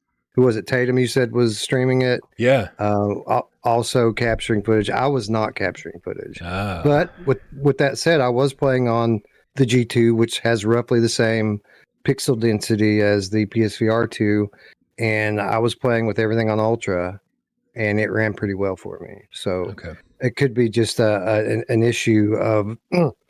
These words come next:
Speaker 1: capturing, uh, the, uh,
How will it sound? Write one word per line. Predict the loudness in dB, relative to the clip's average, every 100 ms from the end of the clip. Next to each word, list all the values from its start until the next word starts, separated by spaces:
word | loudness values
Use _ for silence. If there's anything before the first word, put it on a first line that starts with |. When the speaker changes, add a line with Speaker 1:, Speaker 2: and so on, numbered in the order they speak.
| _ -4
Speaker 1:
capturing, | 0 0 0 0 0 0 -2 -6 -10
uh, | -12 -8 -6 -6 -2
the, | -2 0 0
uh, | 0 -2 -4